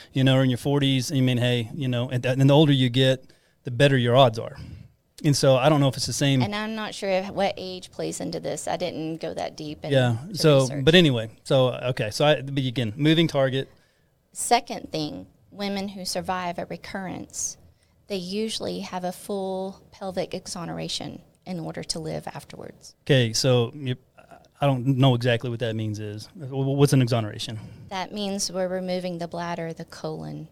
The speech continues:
Speaker 1: Oh my gosh. I mean,
Speaker 2: all
Speaker 1: so
Speaker 2: that
Speaker 1: you're,
Speaker 2: stuff.
Speaker 1: you're
Speaker 2: Your, your natural human functions are now being, you have, they would happen with help.
Speaker 1: Oh my goodness. Okay, yeah. So no, yeah. So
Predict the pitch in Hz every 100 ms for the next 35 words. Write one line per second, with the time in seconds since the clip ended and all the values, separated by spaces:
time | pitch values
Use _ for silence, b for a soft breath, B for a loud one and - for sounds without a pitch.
0 | - 165 139 127 135 - 143 131 120 135
1 | 120 147 131 139 151 196 185 185 202 190
2 | 196 - - 202 196 196 190 - - 196
3 | 196 185 180 180 180 185 _ - 208 196
4 | - 170 170 175 - b b b - 180
5 | 180 180 180 175 170 170 165 175 - 175
6 | 180 - 170 170 - - 160 160 - 151
7 | 156 156 156 - - _ _ _ _ _
8 | _ _ 143 - - 139 131 117 123 117
9 | - 131 135 127 131 113 - _ _ 135
10 | 127 127 139 120 123 147 107 104 - -
11 | 147 127